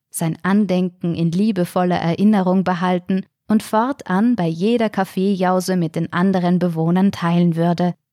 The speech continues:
war sich Alfred sicher. Kabum, kabum,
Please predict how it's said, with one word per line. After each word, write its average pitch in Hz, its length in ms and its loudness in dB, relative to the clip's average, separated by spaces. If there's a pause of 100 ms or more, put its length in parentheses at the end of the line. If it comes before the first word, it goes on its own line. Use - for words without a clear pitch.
(180)
war 175 140 -4
sich 170 260 -6
Alfred 170 420 -2
sicher. 175 460 -4 (920)
Kabum, 170 480 0 (360)
kabum, 196 500 -2